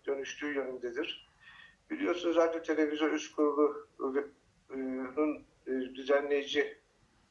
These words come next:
kuruluş olarak, e, faaliyet gösterdiği bir, e, sektörümüz var.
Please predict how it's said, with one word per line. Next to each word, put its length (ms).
kuruluş 360
olarak, 420
e, 200
faaliyet 460
gösterdiği 560
bir, 480
e, 400
sektörümüz 680
var. 320